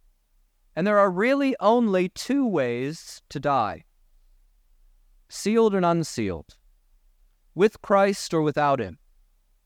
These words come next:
And he wants those who have spiritual vision to flee to Christ when we see the, the earthly kingdom shaken. Flee to Christ.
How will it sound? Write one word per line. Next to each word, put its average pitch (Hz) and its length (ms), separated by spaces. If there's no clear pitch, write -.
And 175 80
he 196 60
wants 233 320
those 226 340
who 196 160
have 233 440
spiritual 226 640
vision 165 500
to 180 120
flee 247 460
to 294 100
Christ 214 640
when 208 180
we 214 120
see 294 320
the, 226 240
the 202 120
earthly 254 340
kingdom 220 400
shaken. 180 560
Flee 269 260
to 302 100
Christ. - 720